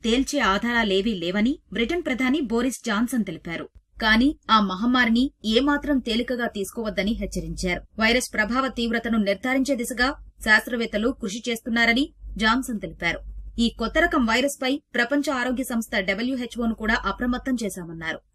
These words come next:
కొత్త వైరస్పై ఆందోళన వ్యక్తం చేసిన బ్రిటన్ ఆరోగ్య మంత్రి మ్యాట్ హాంకాంగ్ తమ దేశంలో పరిస్థితులు ఆందోళనకరంగా ఉన్నాయని చెప్పారు. కొత్త వైరస్ విజృంభణ నేపథ్యంలో బ్రిటన్ ప్రభుత్వం మళ్లీ లాక్‌డౌన్ విధించింది. నిత్యావసరేతర సరుకుల దుకాణాలు,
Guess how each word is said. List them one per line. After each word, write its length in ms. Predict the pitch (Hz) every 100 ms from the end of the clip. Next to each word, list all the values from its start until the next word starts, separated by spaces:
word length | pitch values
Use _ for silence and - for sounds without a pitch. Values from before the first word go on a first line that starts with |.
| -
కొత్త 200 | 254 247 277
వైరస్పై 460 | 254 247 - 240
ఆందోళన 440 | 220 220 240 240 233
వ్యక్తం 380 | 202 - 240 220
చేసిన 220 | - 214
బ్రిటన్ 360 | 180 196 247
ఆరోగ్య 420 | 208 208 247 240 254
మంత్రి 400 | 226 226 269 330 -
మ్యాట్ 280 | 214 220 - 214
హాంకాంగ్ 440 | 214 214 254 285 - - -
తమ 120 | 220
దేశంలో 440 | 202 226 311 294 269
పరిస్థితులు 640 | 202 208 220 233 240 269 -
ఆందోళనకరంగా 760 | 214 254 277 262 240 226 226
ఉన్నాయని 380 | 190 196 220 202
చెప్పారు. 420 | 180 - 175 175 - - -
కొత్త 220 | 240 233
వైరస్ 380 | 285 240 240 240
విజృంభణ 440 | 190 190 247 254 226
నేపథ్యంలో 600 | 175 214 196 220 254 - _ _ -
బ్రిటన్ 320 | 240 262 311
ప్రభుత్వం 480 | 277 247 226 269 254
మళ్లీ 260 | 226 233 262
లాక్‌డౌన్ 500 | 202 214 233 262 220
విధించింది. 500 | 160 170 - 170 - _ _ -
నిత్యావసరేతర 800 | 208 226 294 285 285 285 254 262
సరుకుల 400 | 254 214 220 269
దుకాణాలు, 640 | 220 175 214 214 214 254